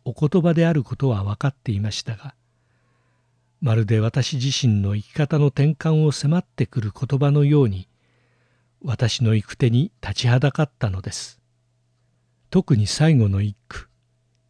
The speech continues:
「行きたくないところへ連れて行かれる」、新共同訳がそう読めたのです。そしてその時、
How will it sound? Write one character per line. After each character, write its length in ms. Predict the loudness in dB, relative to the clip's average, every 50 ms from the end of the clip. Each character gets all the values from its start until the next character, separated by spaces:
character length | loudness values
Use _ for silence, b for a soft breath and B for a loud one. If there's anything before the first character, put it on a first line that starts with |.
| _ _ _ _
「行 120 | -10 -10
き 100 | -10 -4
た 160 | 0 0 0
く 120 | 0 0 0
な 160 | 2 4 6
い 80 | 6 4
と 120 | 2 0
こ 140 | -2 0 2
ろ 140 | 2 2 2
へ 180 | 2 0 -4 -8 _ -8 0
連 40 | 2
れ 100 | 4 4
て 140 | 4 4 2
行 160 | 2 2 0
か 120 | -2 -4
れ 140 | -4 -4 -4
る」、 160 | -6 -8 -12 -14 _ _ _ _ _ _ _ _ _ _
新 280 | -10 -2 2 2 2 2
共 280 | 2 0 0 0 0
同 140 | 0 0 -2
訳 320 | -2 -4 -6 -10 -12 -18 -20 _ _ _ _ _ _ _ _ _ _ _ 0
が 220 | 0 0 0 -4 _ -14
そ 300 | -12 -4 0 2 4 4
う 20 |
読 140 | 4 4 4
め 120 | 4 2 0
た 140 | -2 -6
の 100 | -10 -10
で 80 | -12 -12
す。 280 | -12 -14 -14 -16 -20 _ _ _ _ _ _ _ _ _ _ _ _ _ _ _ _ _ _ _ _ _ _ _
そ 160 | -4 -2 0 0
し 100 | 0 0
て 120 | -2 -2
そ 160 | 0 0 0
の 100 | 0 0
時、 380 | 0 -2 -6 -6 -10 -16 -18